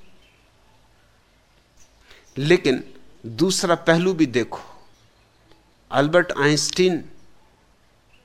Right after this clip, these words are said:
रदरफोर्ड और जिन लोगों के मेहनत से अणुबम का जन्म हुआ,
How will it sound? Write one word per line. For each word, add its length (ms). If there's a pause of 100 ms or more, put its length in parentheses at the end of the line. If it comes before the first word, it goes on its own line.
(220)
रदरफोर्ड 840 (1040)
और 200
जिन 220
लोगों 260
के 140
मेहनत 320
से 280 (320)
अणुबम 420
का 200 (180)
जन्म 300
हुआ, 360